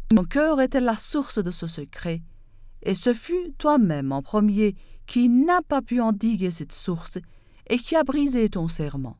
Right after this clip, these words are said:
révélant ce secret à ces gens-là. » La source se transforma en une rivière et déborda ensuite. « Comment parviendras-tu à endiguer ce déferlement ? »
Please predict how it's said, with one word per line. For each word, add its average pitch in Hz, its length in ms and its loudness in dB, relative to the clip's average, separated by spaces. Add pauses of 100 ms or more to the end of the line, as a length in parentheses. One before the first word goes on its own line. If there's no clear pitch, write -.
(600)
révélant 160 480 0
ce 160 140 -8
secret 165 480 -4 (200)
à 165 120 -4
ces 165 200 -2
gens-là. » 127 460 -8 (1600)
La 311 180 2
source 285 320 -2
se 220 140 -4
transforma 180 1080 0
en 165 140 0
une 147 180 -4
rivière 214 680 -2 (320)
et 156 120 -6
déborda 196 580 4
ensuite. « 180 640 -4 (880)
Comment 196 400 4
parviendras-tu 175 920 0
à 240 160 4
endiguer 196 580 2
ce 185 180 -6
déferlement ? » 180 1040 0